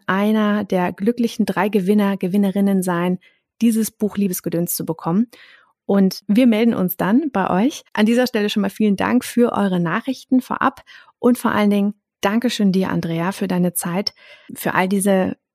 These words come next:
Gedanken, die du mitgebracht hast und vor allen Dingen auch für dieses Buch,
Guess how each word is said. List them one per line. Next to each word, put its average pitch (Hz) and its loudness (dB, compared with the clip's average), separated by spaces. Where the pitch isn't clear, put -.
Gedanken, 202 2
die 185 4
du 165 0
mitgebracht 160 -4
hast 180 -8
und 190 0
vor - 0
allen 269 0
Dingen 190 2
auch - -2
für - -4
dieses 180 -4
Buch, - 0